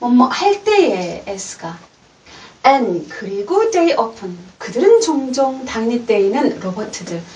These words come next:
그들은 종종 collect data, 데이터를 수집하는데요. That are, 당연히 관계사 주격. That are unhelpful, 도움이 안 되거나,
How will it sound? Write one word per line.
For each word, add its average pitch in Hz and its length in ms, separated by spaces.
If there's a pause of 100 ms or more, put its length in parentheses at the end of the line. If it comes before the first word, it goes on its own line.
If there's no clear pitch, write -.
(460)
그들은 427 380
종종 311 540
collect 233 480
data, 196 340 (300)
데이터를 254 480
수집하는데요. 180 840 (340)
That - 300 (100)
are, 269 380
당연히 220 400
관계사 202 520
주격. 233 720 (600)
That 320 280
are 277 460
unhelpful, 226 1000
도움이 311 300
안 190 220
되거나, 185 480